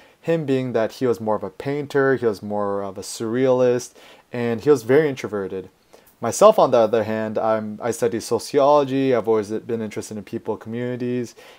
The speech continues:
and I'm a pretty big extrovert.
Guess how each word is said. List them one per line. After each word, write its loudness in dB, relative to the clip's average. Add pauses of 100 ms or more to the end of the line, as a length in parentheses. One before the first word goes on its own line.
(140)
and -4
I'm -6 (300)
a -8
pretty -4
big -2
extrovert. -8